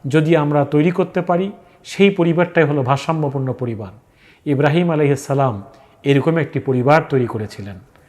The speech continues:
আজ আমাদেরকে যে বিষয়টা খেয়াল করা দরকার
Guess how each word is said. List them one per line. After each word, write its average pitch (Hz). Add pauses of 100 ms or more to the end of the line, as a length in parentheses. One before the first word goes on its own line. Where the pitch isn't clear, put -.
(220)
আজ 208 (680)
আমাদেরকে 185
যে 190
বিষয়টা 175
খেয়াল 147
করা 147
দরকার 127